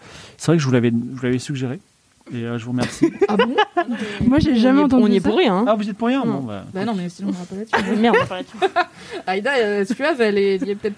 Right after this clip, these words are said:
Speaker 1: Alors, Suave,
Speaker 2: moins pour rien que nous.
Speaker 1: il dit, « Écoutez, je vous
Speaker 3: Non.
Speaker 1: avais promis quelques pièces, j'ai juste une pièce sur moi. Mais si vous revenez dans quelques temps, euh, j'en aurai, euh, quatre ou cinq de plus. »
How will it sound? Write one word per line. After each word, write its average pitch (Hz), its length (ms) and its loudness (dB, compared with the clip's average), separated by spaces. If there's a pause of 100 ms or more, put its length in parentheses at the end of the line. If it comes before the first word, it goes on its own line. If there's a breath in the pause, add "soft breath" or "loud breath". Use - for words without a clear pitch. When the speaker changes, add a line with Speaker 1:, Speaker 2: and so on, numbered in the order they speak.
(160)
Speaker 1:
Alors, 175 140 2
Suave, 220 260 2
Speaker 2:
moins 339 120 0
pour 330 120 -6
rien 302 160 -4
que 339 100 -8
nous. 226 140 -8
Speaker 1:
il 175 100 4
dit, « 180 200 4
Écoutez, 208 480 2
je 170 80 2
vous 226 60 6
Speaker 3:
Non. 202 60 4
Speaker 1:
avais 165 120 4
promis 190 260 2
quelques 170 240 0
pièces, 190 200 0
j'ai 135 80 -2
juste 165 260 -6
une 165 120 0
pièce 175 220 0
sur 170 160 -4
moi. 156 180 -2 (320)
Mais 139 220 4
si - 180 -2
vous 160 160 0
revenez 156 300 2
dans 156 140 2
quelques 143 320 -4
temps, 170 260 0
euh, 147 60 2
j'en 131 200 0
aurai, 127 180 -2
euh, 127 260 -2
quatre 135 260 -8
ou 135 40 -6
cinq 143 180 -2
de 151 80 -4
plus. » - 280 -10